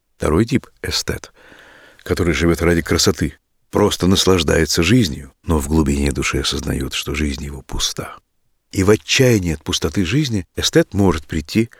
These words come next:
к третьему типу — этическому человеку, когда человек хочет делать только то, что хорошо.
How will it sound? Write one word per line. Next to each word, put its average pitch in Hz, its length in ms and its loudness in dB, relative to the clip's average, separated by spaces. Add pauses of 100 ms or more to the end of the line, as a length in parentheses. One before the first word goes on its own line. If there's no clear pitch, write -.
к - 120 -20
третьему 98 400 0
типу — - 340 -14 (560)
этическому 104 800 0
человеку, 67 560 -8 (760)
когда 80 280 -2
человек 82 280 0
хочет 73 300 -2
делать 85 300 2
только - 220 -8
то, 98 140 -2
что - 180 -8
хорошо. - 600 -4